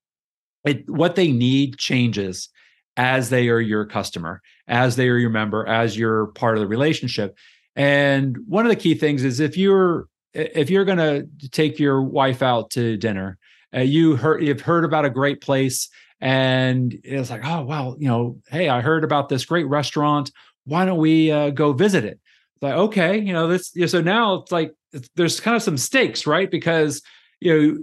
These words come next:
y-, whether or not you have a good meal is highly dependent on whether she has a good meal. And, you know, and, and so in this first experience,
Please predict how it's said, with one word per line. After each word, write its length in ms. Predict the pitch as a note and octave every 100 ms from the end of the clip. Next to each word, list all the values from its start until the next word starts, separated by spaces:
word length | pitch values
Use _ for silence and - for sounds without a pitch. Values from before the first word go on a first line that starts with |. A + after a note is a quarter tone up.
| -
y-, 180 | - E3+ -
whether 280 | F3+ A3
or 60 | G#3+
not 260 | G3 C#3+ C3
you 280 | E3 C4+
have 180 | G3+ F3
a 80 | C#3
good 260 | C#3 C#3 A#2+
meal 440 | B2 A#2 A2+ A#2+ _ _
is 460 | D#3 D#3+ D3 C#3 C3+
highly 400 | - G3 G#3+ F#3
dependent 440 | E3+ F#3 F#3 E3
on 140 | D#3
whether 240 | D#3+ D#3+ D#3
she 300 | - C4 B3+
has 240 | F3 B2+
a 40 | A2+
good 240 | A#2 G2+
meal. 280 | G2 D#2+ F#2+
And, 260 | A2+ A#2+
you 140 | D3+ C3+
know, 260 | B2+ B2+
and, 240 | B2+ B2 A#2+ - _ C#3+
and 260 | C#3+ C#3
so 480 | - E3+ D#3+ D#3 D3+
in 240 | F#3+ G#3+
this 220 | G#3+ G3+ -
first 340 | G3+ F#3 -
experience, 800 | C3+ - A#3+ A3+ E3 C#3+ C3+ -